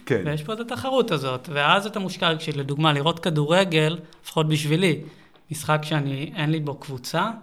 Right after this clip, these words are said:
Speaker 2: זה מאוד משעמם. אני, מאוד קשה לי לראות כדורגל אם אני לא מושקע רגשית.
Speaker 1: Mm, I don't know, כי תמיד אני חושב שכאילו כשיש קונפליקט חזק, אז אתה פשוט,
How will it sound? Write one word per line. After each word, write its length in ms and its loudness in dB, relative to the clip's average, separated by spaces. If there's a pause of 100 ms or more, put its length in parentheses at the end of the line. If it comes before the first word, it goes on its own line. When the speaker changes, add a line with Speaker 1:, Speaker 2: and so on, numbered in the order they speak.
(720)
Speaker 2:
זה 200 -8 (320)
מאוד 320 2
משעמם. 500 -2 (600)
אני, 200 2
מאוד 240 6
קשה 260 4
לי 120 6
לראות 280 4
כדורגל 440 2
אם 120 2
אני 120 0
לא 120 0
מושקע 320 -2
רגשית. 500 -4 (420)
Speaker 1:
Mm, 40 0 (960)
I 60 4
don't 160 4
know, 100 4
כי 80 -8
תמיד 300 0
אני 200 2
חושב 320 -4 (560)
שכאילו 1120 -6
כשיש 600 -2 (340)
קונפליקט 720 -4
חזק, 580 0 (600)
אז 120 -8
אתה 160 -6
פשוט, 400 -6